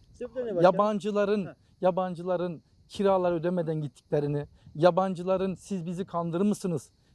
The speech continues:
Speaker 2: fiyat bu değilmiş." dediklerini ve her yerde bir kavga, bir mahkemelik dosyaların çoğaldığını görüyoruz.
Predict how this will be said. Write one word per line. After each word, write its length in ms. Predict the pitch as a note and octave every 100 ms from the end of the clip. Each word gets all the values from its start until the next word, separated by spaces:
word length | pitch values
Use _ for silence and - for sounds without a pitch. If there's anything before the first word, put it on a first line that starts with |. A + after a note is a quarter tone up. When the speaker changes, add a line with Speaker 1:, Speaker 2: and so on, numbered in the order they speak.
| _
Speaker 2:
fiyat 300 | F#3 F#3+ -
bu 160 | D#3+ E3
değilmiş." 520 | F3+ G3 F#3 D#3 - _ - - - _ _
dediklerini 680 | D#3 F#3 F#3+ F#3 E3 D#3+ G3+ - _ D3+
ve 280 | F#3 G#3+ A#3 _ _
her 240 | - A3
yerde 480 | G#3+ F3+ E3+ D3+ E3+
bir 100 | E3
kavga, 520 | - D3+ C#3+ D3+ E3 D3+
bir 140 | D#3+
mahkemelik 580 | D#3 D3+ C#3+ D3+ D#3 E3+ - _ _ _ C3+
dosyaların 600 | D#3 D#3 D#3+ D3 C#3+ D3+
çoğaldığını 520 | - D#3+ D3+ C3+ D3
görüyoruz. 520 | B2+ A#2+ B2 A#2 -